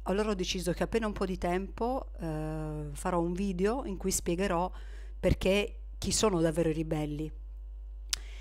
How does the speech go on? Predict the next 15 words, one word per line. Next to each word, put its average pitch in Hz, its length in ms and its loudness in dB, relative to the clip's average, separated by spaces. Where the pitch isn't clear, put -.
Innanzitutto 190 600 2
vi 180 100 2
dico 180 240 0
solo 185 220 2
questo, 165 760 -2
che - 180 0
il 220 80 -8
primo 226 280 0
rivoluzionario 180 680 -2
della 170 220 -2
storia 165 580 -2
si - 200 -6
chiama 175 220 2
Gesù 175 260 -2
Cristo. - 540 -4